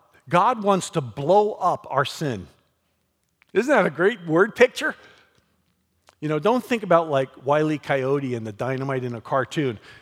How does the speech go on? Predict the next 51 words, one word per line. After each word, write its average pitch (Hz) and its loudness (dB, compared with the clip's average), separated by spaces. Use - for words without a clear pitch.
Now 220 4
I'm 202 0
really 170 4
dating 127 2
myself. 117 -2
So 139 -10
those 190 0
of 196 -4
you 165 0
who 156 -2
don't 175 2
know 202 0
who 160 2
Wile 131 2
E. 120 -4
Coyote 127 -4
is, 156 -2
go 180 2
Google 175 2
Wile 139 4
E. 147 -4
Coyote, 139 0
and 165 -4
you'll 170 2
find 190 2
some 226 2
place 190 4
in 170 -2
time 156 0
where 160 -2
he 156 0
takes 170 -4
a 170 -4
little 175 -2
piece 165 -12
of 143 -4
dynamite 139 -6
to 135 -14
blow 120 -6
the 127 -8
world 156 -10
up. - -16
You 123 -20
know, 117 -20
I'm 175 -16
not, 202 -18
but - -20
God 160 -14
wants 123 -8
to - -20
blow 123 -12